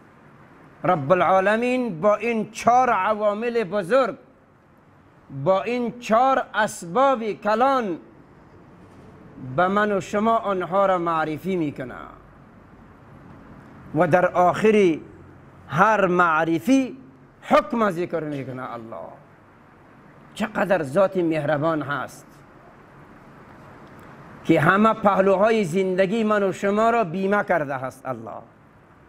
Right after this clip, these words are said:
آنجایی که میگوید: "وَلَا یرضا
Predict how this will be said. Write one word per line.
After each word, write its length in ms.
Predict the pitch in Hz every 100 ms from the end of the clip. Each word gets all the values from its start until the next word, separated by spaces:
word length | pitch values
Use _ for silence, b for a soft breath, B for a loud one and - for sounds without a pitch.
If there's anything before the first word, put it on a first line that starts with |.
| - - - - - - - - - - - - - - - - - - - - - - - - - - - -
آنجایی 540 | 170 175 180 233 233
که 140 | 226 214
میگوید: 720 | 208 196 240 240 240 208 196
"وَلَا 300 | 196 202 196
یرضا 560 | 202 190 175 254 262